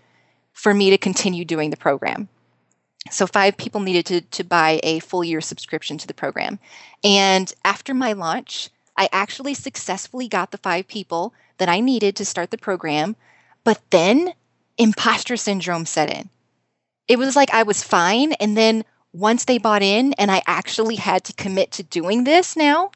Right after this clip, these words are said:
I was terrified, and I didn't believe I was worthy anymore. And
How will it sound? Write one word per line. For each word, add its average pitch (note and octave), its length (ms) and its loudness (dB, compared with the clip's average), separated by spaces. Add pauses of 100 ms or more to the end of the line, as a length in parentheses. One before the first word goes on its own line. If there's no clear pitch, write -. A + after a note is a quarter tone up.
(560)
I B3 220 4
was B3 320 2 (160)
terrified, D#3 880 0 (580)
and G#3+ 120 4
I G#3+ 80 6
didn't B3 260 2
believe G#3+ 300 -2
I F#3+ 100 2
was F3+ 240 -4
worthy F#3+ 440 -2
anymore. C#4 460 -6 (460)
And G3 340 4